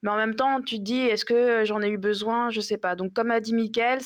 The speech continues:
ça, ça fait du bien des fois de voir ce genre de film, comme tu regardes des films d'action ou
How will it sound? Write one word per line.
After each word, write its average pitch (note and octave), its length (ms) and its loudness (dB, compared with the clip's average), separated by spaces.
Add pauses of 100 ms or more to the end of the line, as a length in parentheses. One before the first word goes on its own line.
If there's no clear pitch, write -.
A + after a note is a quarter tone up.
(140)
ça, G#3+ 280 -2
ça A3 140 -4
fait C#4+ 120 0
du D4 140 0
bien B3 200 0
des A3+ 140 2
fois A#3 180 -4
de A3 100 2
voir G3+ 200 0
ce - 160 -4
genre G3 200 -4
de G3 100 0
film, G#3+ 340 -2
comme G3 160 -2
tu G3 100 -4
regardes F#3 240 -2
des F#3 80 2
films F#3+ 240 -6
d'action G3+ 680 -4
ou F3+ 300 -6